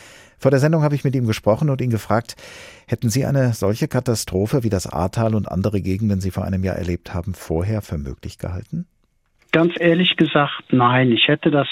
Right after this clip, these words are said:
Speaker 2: in dem Ausmaße, na, auch mit diesen Schäden und leider auch mit dieser Anzahl von Toten, nicht für möglich gehalten.
Speaker 1: Umso wichtiger ist es natürlich jetzt, nachdem die Katastrophe passiert ist, Lehren zu ziehen.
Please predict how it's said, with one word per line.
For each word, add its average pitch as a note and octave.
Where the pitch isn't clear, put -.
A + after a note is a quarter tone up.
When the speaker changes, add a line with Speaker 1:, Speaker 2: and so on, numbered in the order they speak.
Speaker 2:
in C3
dem G3+
Ausmaße, E3+
na, B2+
auch -
mit C#3
diesen C#3
Schäden E3+
und C3+
leider C3+
auch C3
mit C#3+
dieser D3
Anzahl B2+
von A#2+
Toten, C3+
nicht D#3
für D3+
möglich C3
gehalten. F2+
Speaker 1:
Umso A2+
wichtiger B2
ist G#2+
es G#2
natürlich A2
jetzt, -
nachdem A#2
die C3+
Katastrophe G#2
passiert G#2
ist, -
Lehren D3
zu G2
ziehen. F2